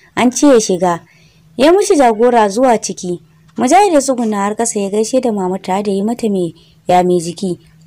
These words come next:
Ta amsa fuska a sake. Aminu ya shiga da shi ɗakin Safiyan. Sun same shi kwance yana dane-dane a wayarsa wanda Bina yake tura saƙo. Tun ranar da ta tafi,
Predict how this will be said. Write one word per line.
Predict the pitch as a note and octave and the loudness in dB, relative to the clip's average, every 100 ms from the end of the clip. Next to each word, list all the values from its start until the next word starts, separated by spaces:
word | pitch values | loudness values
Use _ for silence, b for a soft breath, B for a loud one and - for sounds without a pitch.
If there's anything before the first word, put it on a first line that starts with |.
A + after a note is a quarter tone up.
| - | -2
Ta | B3 | 2
amsa | D4+ C#4+ A3 | 2 2 0
fuska | B3 - A#3 F#3 | 0 -2 -2 -2
a | |
sake. | - E3+ G#3+ G#3+ b b b b b b - | -4 -6 -2 -2 b b b b b b 0
Aminu | B3+ F#4 A4 E4 | 2 4 6 6
ya | C#4+ | 4
shiga | D4 B3 A#3+ | 2 0 0
da | |
shi | G#3+ G3+ G3 | -2 -6 -4
ɗakin | G#3+ A#3 A#3 | -2 -2 -4
Safiyan. | F#3+ F#3 F#3 F3+ F3 b b b _ | -6 -6 -6 -6 -6 b b b _
Sun | - F4 | -2 2
same | A4 F4 D4 | 4 4 4
shi | C#4+ C4 | 2 -2
kwance | G#3 G3 G#3+ | -4 -4 -2
yana | G#3+ C4 B3+ | 0 0 0
dane-dane | G#3 G3 G3 G3 F#3+ | -2 -6 -6 -6 -4
a | F3+ F3+ | -4 -4
wayarsa | F#3+ F3+ - E3+ | -4 -4 -4 -4
wanda | F3+ B3+ A#3+ | 0 0 0
Bina | G#3+ C4+ A#3 | 2 2 2
yake | G#3 G3+ | -2 -4
tura | - G3 F#3 F3 | -4 -4 -2 -4
saƙo. | - E3+ - F3 b b b b b _ _ _ | -6 -8 -4 -6 b b b b b _ _ _
Tun | D4 F4+ | 0 4
ranar | G4 F#4+ G4+ | 4 4 4
da | D#4+ A#3+ | 2 0
ta | A#3 A3+ A3+ | 2 2 2
tafi, | A#3 G#3 G#3+ G#3+ | 0 -6 -6 -8